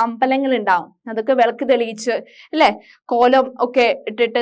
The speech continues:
നല്ലൊരു ഭംഗിയുള്ള ഒരു പോസിറ്റീവ് അറ്റ്മോസ്ഫിയർ ആണ്, അല്ലേ? അപ്പോ ദക്ഷിണേന്ത്യൻ ക്ഷേത്രങ്ങൾ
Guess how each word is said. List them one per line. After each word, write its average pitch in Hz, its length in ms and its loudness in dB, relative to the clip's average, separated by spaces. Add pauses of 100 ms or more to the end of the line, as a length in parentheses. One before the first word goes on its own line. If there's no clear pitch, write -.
നല്ലൊരു 339 420 2
ഭംഗിയുള്ള 254 560 4
ഒരു 220 100 0 (340)
പോസിറ്റീവ് 277 600 0
അറ്റ്മോസ്ഫിയർ 285 720 0
ആണ്, 180 160 -6
അല്ലേ? 294 120 6 (400)
അപ്പോ 359 140 4 (100)
ദക്ഷിണേന്ത്യൻ 370 680 4
ക്ഷേത്രങ്ങൾ 285 640 4